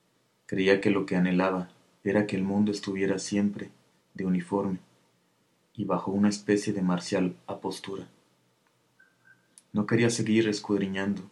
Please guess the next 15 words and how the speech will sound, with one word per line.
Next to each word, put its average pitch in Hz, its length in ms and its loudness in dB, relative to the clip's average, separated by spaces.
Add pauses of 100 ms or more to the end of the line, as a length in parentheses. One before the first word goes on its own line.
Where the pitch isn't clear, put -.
(160)
las 90 160 -8
profundidades 98 720 0
del 90 100 -4
corazón 90 380 -6
humano. 87 300 -2 (2500)
Solo 107 260 2
Gatsby, 104 400 2 (1300)
el 101 100 0
hombre 120 240 6
que 113 100 2
da 104 160 4
título 104 340 0
a - 20 -2
este 95 180 -6
libro 95 320 -2